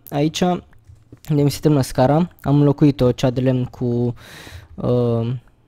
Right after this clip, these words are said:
din asta, Nether Brick Stairs. Uh, vreau să fac, dacă reușesc, o ușă cu pistoane, să fie așa făcut ceva fain, poate și acolo. Să vedem. Uh,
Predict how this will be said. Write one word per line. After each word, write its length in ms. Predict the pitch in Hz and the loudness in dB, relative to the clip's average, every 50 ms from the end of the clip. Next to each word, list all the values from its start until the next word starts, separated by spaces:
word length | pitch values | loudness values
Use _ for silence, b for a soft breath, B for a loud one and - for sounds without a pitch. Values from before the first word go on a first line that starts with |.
| _ _ _ | _ _ _
din 280 | - - 131 143 135 131 | -16 -10 -6 -4 -4 -2
asta, 260 | 123 127 - - 120 | -2 -4 -4 -6 -4
Nether 280 | 123 131 131 123 127 | -4 -4 -4 -4 -4
Brick 200 | 123 127 127 - | -6 -6 -8 -8
Stairs. 520 | - - - 147 147 165 202 196 - - - B B B B B B B B B B B B | -8 -8 -4 -2 -2 0 -2 -4 -10 -12 -20 B B B B B B B B B B B B
Uh, 220 | - 147 151 156 156 | -2 0 2 2 0
vreau 220 | 156 165 180 185 | 0 0 0 0
să 140 | 185 - - | -2 -4 -6
fac, 480 | - - 180 170 - - - - - - - | -4 -2 -2 -2 -4 -8 -20 -20 -20 -16 -8
dacă 180 | - 165 160 - | -6 -6 -4 -2
reușesc, 460 | 156 156 143 - 175 165 160 - - - - - - - - - | -2 -4 -2 -2 -4 -4 -4 -6 -14 -20 -20 -20 -20 -20 -16 -12
o 140 | - 147 143 | -6 -4 -2
ușă 520 | 151 156 160 - - - 160 156 147 143 - - _ | -2 -2 -2 -4 -4 -2 0 0 0 0 -4 -8 _
cu 760 | - - 147 139 135 135 135 135 135 131 131 131 127 127 120 - | -6 -4 -2 0 0 0 0 0 0 0 0 0 0 -2 -4 -4
pistoane, 520 | - 127 - - - - 165 185 185 185 | -6 -8 -8 -8 -4 -4 -2 -2 -2 -2
să 140 | 180 - - | -4 -4 -6
fie 720 | 139 - - 139 135 131 131 127 127 123 123 123 123 131 - - - - _ - - | -8 -4 -2 -2 0 0 0 0 -2 -2 -4 -4 -6 -8 -10 -12 -20 -20 _ -14 -10
așa 200 | - 117 - 135 | -8 -6 -4 -4
făcut 280 | - - - 139 143 - | -6 -6 -8 -8 -6 -4
ceva 160 | - 131 123 | -2 -2 -2
fain, 300 | - - - 175 180 170 | -2 -2 -2 -2 -2 0
poate 220 | - 151 139 - | 0 -2 -2 -2
și 180 | 139 - - 139 | -2 -2 -2 -2
acolo. 540 | 117 113 - - 156 160 170 185 196 202 196 _ - B B B B B B B B B B B B B B B _ _ | -2 -2 -2 0 0 2 2 2 0 0 -2 _ -20 B B B B B B B B B B B B B B B _ _
Să 340 | _ - - - - - 135 | _ -20 -20 -14 -8 -6 -4
vedem. 440 | 123 123 120 139 151 180 208 214 - _ _ _ - - - - _ - - - - - - - _ _ _ - - - - _ B B B B B B B B | -2 -2 0 0 0 0 0 -2 -4 _ _ _ -20 -20 -20 -20 _ -20 -20 -20 -20 -20 -20 -20 _ _ _ -20 -20 -20 -20 _ B B B B B B B B
Uh, 460 | B - 143 147 151 156 160 160 165 | B 0 2 2 4 4 2 2 0